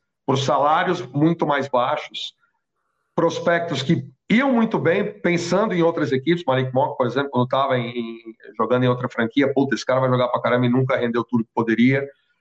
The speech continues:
Dwight Howard saiu do Lakers, foi jogar ano passado em Filadélfia, até teve alguns momentos, mas não a mesma coisa que ele apresentou no playoff. Então, é um time que, no mínimo, vai ser divertido.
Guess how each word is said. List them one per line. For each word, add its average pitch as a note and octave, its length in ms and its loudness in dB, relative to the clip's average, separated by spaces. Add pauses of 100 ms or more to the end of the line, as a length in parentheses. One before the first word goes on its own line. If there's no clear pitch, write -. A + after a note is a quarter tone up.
(340)
Dwight C3+ 240 0
Howard D3 540 2 (340)
saiu D3+ 360 0
do D#3+ 100 0
Lakers, D3+ 400 2
foi D3+ 200 0
jogar C#3+ 300 2
ano C3+ 100 -4
passado B2+ 640 -2
em A#2 60 -14
Filadélfia, B2+ 460 0
até D3+ 180 0
teve D#3 260 0
alguns C3+ 200 0
momentos, B2 340 -2
mas B2 300 -2 (320)
não C#3+ 180 4
a C#3+ 60 0
mesma C3 300 0
coisa C3 180 0
que C3 60 -2
ele B2 60 2
apresentou B2 420 -2
no B2+ 100 0
playoff. B2 320 2
Então, - 280 0 (440)
é E3 60 2
um F3+ 80 4
time F#3+ 280 2
que, G3+ 100 0
no G3 120 4
mínimo, F#3 380 2
vai E3 140 2
ser E3+ 180 0
divertido. E3 680 0